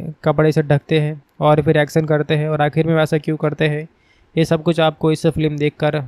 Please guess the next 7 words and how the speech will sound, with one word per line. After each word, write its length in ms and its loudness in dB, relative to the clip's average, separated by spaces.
पता 160 -2
लगा 220 0
सकते 300 -8
हैं। 180 -8
और 400 0
जो 480 0
श्री-, 260 -4